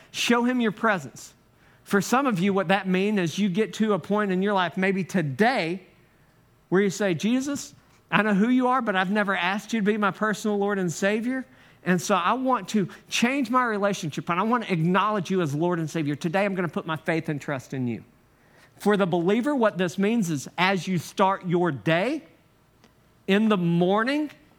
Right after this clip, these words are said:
you acknowledge God's presence and his role within your life. You speak to him, you communicate with him, and you allow him to speak to you through scripture.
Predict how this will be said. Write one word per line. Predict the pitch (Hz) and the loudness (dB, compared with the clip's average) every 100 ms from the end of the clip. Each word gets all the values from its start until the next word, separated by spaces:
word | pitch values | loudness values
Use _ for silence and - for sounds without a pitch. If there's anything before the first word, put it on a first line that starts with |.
| _ _ _ _ _ _ _ - | _ _ _ _ _ _ _ -10
you | 131 180 233 | 0 2 4
acknowledge | 214 165 185 202 240 269 - | 2 2 2 2 0 -4 0
God's | 202 170 143 | 0 0 -4
presence | - - 196 226 247 285 - - - - - | -12 0 2 2 -2 -8 -10 -18 -20 -20 -4
and | 175 185 | -2 2
his | 180 180 131 | 2 0 -2
role | 135 185 220 254 277 - - | 0 2 2 0 -2 -6 -8
within | 160 185 196 208 | -2 0 2 2
your | 208 208 | 2 2
life. | 185 127 - - _ _ _ _ _ _ _ _ _ _ | 0 -2 -6 -20 _ _ _ _ _ _ _ _ _ _
You | - 156 | -2 -2
speak | 135 - 208 180 | -2 -2 -2 0
to | 196 | 0
him, | 170 190 240 302 285 - _ _ _ _ - | 2 2 2 -2 -6 -16 _ _ _ _ -4
you | 147 | -4
communicate | 160 185 208 214 220 | 0 2 2 2 0
with | 208 196 | 0 0
him, | 226 247 | 0 2
and | 165 | 2
you | 185 | 0
allow | 180 185 | 2 0
him | 180 196 196 | -2 -2 -2
to | |
speak | 156 - 190 - | -4 -4 -6 -4
to | 165 | -4
you | 156 233 302 - - - | 0 0 -2 -10 -16 -2
through | 170 156 | 0 0
scripture. | - - 220 240 320 | -2 -4 -4 -4 -10